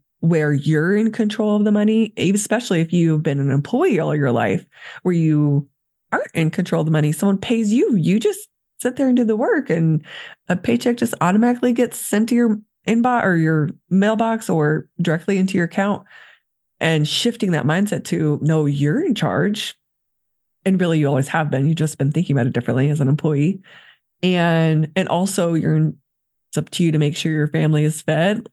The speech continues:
Like, whoa, I get it. <laughs> And they need life <laughs> coaches 'cause I, I don't know if I could do this without a life coach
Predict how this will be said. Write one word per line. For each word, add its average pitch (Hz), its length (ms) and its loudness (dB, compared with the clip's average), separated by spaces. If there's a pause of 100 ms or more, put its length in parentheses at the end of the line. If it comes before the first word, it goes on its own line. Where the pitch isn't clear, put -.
(180)
Like, 156 200 -2
whoa, 240 840 2 (840)
I 220 100 0
get 269 280 0
it. 208 380 0
<laughs> - 40 -12 (440)
And 214 600 0 (380)
they 220 260 -2
need 349 180 -4
life 302 340 -2
<laughs> - 20 -18
coaches - 880 -2
'cause 220 260 -6 (140)
I, 262 220 -2 (600)
I 233 140 0
don't 311 180 2
know 262 100 4
if 247 120 0
I 269 80 2
could 226 140 0
do 233 80 4
this 277 180 0
without 202 220 0
a 180 40 2
life 202 260 0
coach 233 380 -2